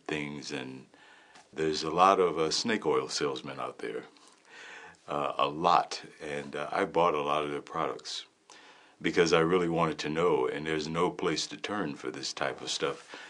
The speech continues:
And in fact, when you mention what you're doing to many people, they sort of look at you like, "Eh, you know,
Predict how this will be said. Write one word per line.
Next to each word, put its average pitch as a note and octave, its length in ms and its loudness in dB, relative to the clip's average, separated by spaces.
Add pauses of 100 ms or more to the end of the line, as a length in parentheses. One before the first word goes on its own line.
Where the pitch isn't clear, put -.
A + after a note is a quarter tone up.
(140)
And E2+ 120 0
in D2+ 100 -2
fact, F2+ 480 4
when D2 140 -4
you D2+ 380 -2 (520)
mention D#2+ 720 2 (560)
what E2+ 240 4
you're D#2 160 0
doing D2 440 -2
to D2+ 120 -6
many D2+ 220 -4
people, D2+ 360 -2
they D2 140 0
sort D#2 240 2
of D2+ 60 2
look D#2 180 -4
at D#2+ 160 -4
you D#2+ 80 -2
like, C#2+ 340 -2
"Eh, B2 480 -8 (140)
you B2 120 -8
know, - 360 -10